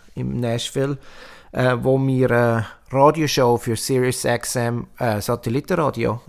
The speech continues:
äh, für den Outlaw Country Channel aufgenommen haben. Und wo er Gast war und sein neues Album promotet hat und ein paar Lieder gespielt hat von ihm und dann einfach auch noch ein bisschen, äh, ja, noch ein bisschen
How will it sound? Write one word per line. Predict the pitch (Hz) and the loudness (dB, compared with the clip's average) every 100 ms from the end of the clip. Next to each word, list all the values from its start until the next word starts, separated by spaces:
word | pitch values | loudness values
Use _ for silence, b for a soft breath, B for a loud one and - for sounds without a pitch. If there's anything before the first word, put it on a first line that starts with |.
| - | -12
äh, | 123 120 | -6 -6
für | - | -6
den | 110 - | -6 0
Outlaw | 113 127 135 127 | 0 2 0 -2
Country | - 135 127 123 | 0 -4 -2 -4
Channel | - 120 120 | -4 -4 -4
aufgenommen | 117 - 120 104 | -6 -8 -6 -6
haben. | 123 123 B B B B B B - | -6 -10 B B B B B B -10
Und | 127 113 | -8 -4
wo | 113 | -2
er | 117 120 | -2 -2
Gast | 113 - 117 - 139 | -2 -2 -2 -4 -4
war | 143 143 | -2 -4
und | - | -6
sein | 123 | -4
neues | 131 131 | 0 2
Album | 123 139 147 143 | 4 4 4 -4
promotet | 143 143 139 143 147 151 | -2 2 2 2 -2 -2
hat | 160 175 - - | -4 -4 -12 -10
und | 143 139 | -6 -4
ein | - | -2
paar | 131 127 | 2 2
Lieder | 117 131 127 | 4 0 0
gespielt | 123 - 143 135 139 | -2 -4 -2 -2 0
hat | 131 | 0
von | - 131 135 147 | 0 0 0 -2
ihm | B B B B | B B B B
und | 139 131 | -6 0
dann | 135 | 2
einfach | 120 127 127 123 | 4 4 2 2
auch | 123 123 123 | 4 4 2
noch | 127 127 - | 2 0 0
ein | 131 | -2
bisschen, | 123 117 113 | 0 0 -2
äh, | 113 - - - _ _ - | -6 -16 -20 -20 _ _ -8
ja, | 120 143 | 0 2
noch | 170 - | 2 2
ein | |
bisschen | 147 120 | -2 -2